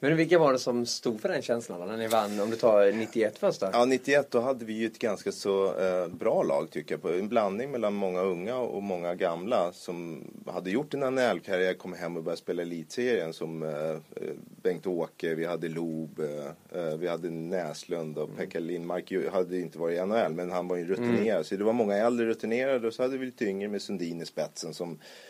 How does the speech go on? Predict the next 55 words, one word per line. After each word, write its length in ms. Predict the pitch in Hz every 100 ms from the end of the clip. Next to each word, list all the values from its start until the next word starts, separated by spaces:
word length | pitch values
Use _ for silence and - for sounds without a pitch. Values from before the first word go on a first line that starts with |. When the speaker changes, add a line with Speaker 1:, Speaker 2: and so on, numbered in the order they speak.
| - _ -
Speaker 2:
ja, 280 | - 92 - -
den 160 | 101
här 80 | 98
bra 200 | 90 101
mixen, 460 | 95 117 - 95 82
och 80 | 78
så 60 |
hade 140 | 104 92
vi 80 |
ett 120 | 90 85
gäng 180 | 82
i 20 | 80
mitten 380 | 76 - 85 73
där 140 | 73
som, 300 | 78 82 78 - - - - - -
som, 380 | - 95 87 -
ja, 60 | 107
ett 120 | 107
bra 220 | 127 139
lagbygge 480 | 113 90 80 101 127
helt 220 | 82 -
enkelt. 420 | 76 80 82 - - -
Eh, 640 | - 92 90 87 85 85 - - - - - -
så 160 | - 110
att 100 | -
de 220 | 123 127
drev 280 | 87 82 80
ju 120 | 85
där, 180 | 80 85
och 80 | 85
sen 140 | 117
året 280 | 101 104 104
efter 320 | 87 - 107
då, 300 | 98 101 90 78
då 280 | 98 107 110
hade 220 | 117 110
ju 100 | 101
jag 180 | 80 95
vunnit 460 | 107 98 98 -
och 80 | 95
Sudden 580 | - - - 87 80 98
hade 200 | 98 98
vunnit, 520 | 104 95 95 101 -
och, 140 | 92 80
och 100 | 90
det 80 | 95
var 120 | 110
ett 140 | 113
gäng 200 | 98 92
som 120 | 87 87
hade 140 | 87
vunnit 340 | 92 90 113
där 220 | 113 113 85
då, 200 | 80 76
som, 300 | - 90 82